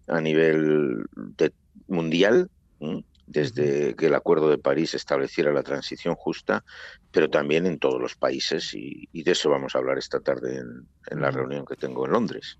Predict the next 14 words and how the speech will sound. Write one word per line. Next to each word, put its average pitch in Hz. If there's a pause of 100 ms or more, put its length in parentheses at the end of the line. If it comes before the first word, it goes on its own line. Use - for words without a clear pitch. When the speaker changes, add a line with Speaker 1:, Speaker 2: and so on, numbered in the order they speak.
(100)
Speaker 2:
Claro, 165
esta 147
crisis 151
climática 165
está 170
produciendo 160
una 170
serie 160
de 160
migraciones, 156
es 165
decir, 156
personas 160
que 170